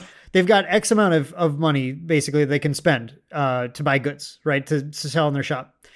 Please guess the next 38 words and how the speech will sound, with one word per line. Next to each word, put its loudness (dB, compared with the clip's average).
So 4
you're 2
asking 2
them, 0
you, -6
you're 4
not 4
just 0
asking 2
them, 0
"Hey, 0
do -6
you 2
wanna 2
order 0
this -2
in? -2
And 0
then, -2
you 0
know, 0
I -2
can -4
play 2
it -8
here. 4
That'd 0
be 0
awesome." -2
And 0
they're, 0
it's -10
like, 0
"Sure, 4
yeah, 2
just -6
order 0
it." -4